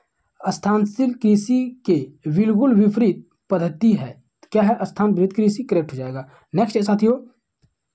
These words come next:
किस प्रकार की कृषि में फसलों का अत्यधिक उत्पादन प्राप्त करने के लिए भूमि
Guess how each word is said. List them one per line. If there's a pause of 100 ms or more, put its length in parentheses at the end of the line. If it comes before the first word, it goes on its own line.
(320)
किस
प्रकार
की
कृषि
में (540)
फसलों
का (140)
अत्यधिक
उत्पादन
प्राप्त
करने
के
लिए (560)
भूमि